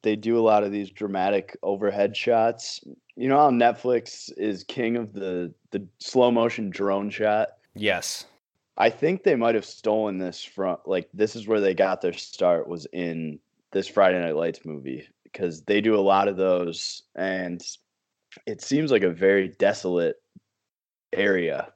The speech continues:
Speaker 2: So they do that, but Odessa is actually a city of, like, a hundred thousand people. I mean, especially now, like, after multiple oil booms,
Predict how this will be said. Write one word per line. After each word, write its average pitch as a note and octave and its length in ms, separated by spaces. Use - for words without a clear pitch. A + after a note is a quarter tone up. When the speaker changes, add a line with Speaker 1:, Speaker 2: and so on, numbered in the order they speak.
Speaker 2:
So - 260
they C#3+ 160
do C#3 240
that, B2+ 340
but B2 140
Odessa B2 460
is D3+ 100
actually C3+ 360
a G2 40
city B2 320
of, G2 80
like, G2+ 140
a E2+ 40
hundred G#2+ 400
thousand F#2 460
people. B1+ 540
I G#2 80
mean, G#2 240
especially C#3+ 500
now, A#2 380
like, A2 260
after G#2 300
multiple G2 520
oil G2+ 240
booms, G#2+ 600